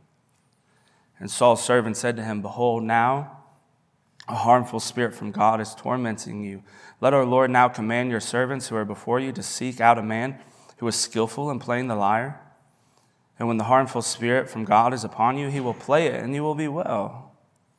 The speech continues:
<clears throat> So Saul said to his servants, 'We'll provide for me a man who can play well and bring him to me.'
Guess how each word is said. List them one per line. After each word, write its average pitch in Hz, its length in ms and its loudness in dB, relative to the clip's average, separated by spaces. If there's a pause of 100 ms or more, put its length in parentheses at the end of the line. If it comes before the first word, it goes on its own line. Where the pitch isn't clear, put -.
(1000)
<clears throat> 190 320 6
So 139 180 2
Saul 160 320 6
said 143 240 2
to 127 80 2
his 113 100 0
servants, 143 460 2
'We'll 143 140 0
provide 143 400 6
for 147 80 -6
me 147 140 0
a 143 40 0
man 147 300 0
who 151 180 -4
can 135 160 -6
play 143 260 0
well 143 300 4
and 123 120 0
bring 147 360 -4 (380)
him 131 160 -4
to 180 240 0
me.' 104 300 -2